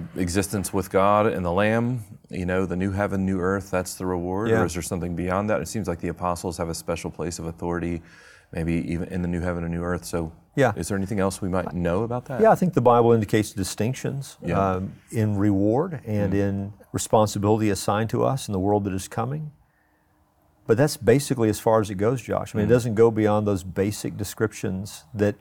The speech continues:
Speaker 2: i-, do indicate distinctions. So that's enough for me to know that there,
Speaker 1: Mm.
Speaker 2: that your,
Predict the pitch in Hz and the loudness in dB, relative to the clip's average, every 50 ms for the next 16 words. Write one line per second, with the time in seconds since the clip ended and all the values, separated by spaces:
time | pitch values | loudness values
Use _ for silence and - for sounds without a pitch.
0 | - - - - 120 120 120 117 113 117 113 - - 104 - - 104 - - - | -10 -14 -8 -2 2 4 4 4 4 2 0 0 0 -2 -2 -4 -8 -6 -4 -4
1 | 135 135 - - - 101 110 - - - _ - - - - - - - _ _ | -4 -4 -6 -8 -10 -10 -10 -14 -16 -20 _ -20 -20 -20 -20 -20 -20 -20 _ _
2 | _ - - 110 107 113 110 - - 120 117 120 123 - - 110 98 101 101 - | _ -8 0 4 4 6 6 4 2 2 2 2 0 -2 -4 -4 -2 -2 -4 -2
3 | - 107 107 117 135 127 - 101 98 101 95 98 95 95 104 104 104 107 - 107 | -2 -2 -2 -2 -2 -4 -6 -6 -4 -4 -4 -2 0 2 4 4 4 2 0 0
4 | 101 98 98 - - _ _ _ _ _ _ _ _ _ _ _ - 101 110 120 | 0 0 0 -2 -10 _ _ _ _ _ _ _ _ _ _ _ 0 4 4 6
5 | 127 127 127 | 6 4 4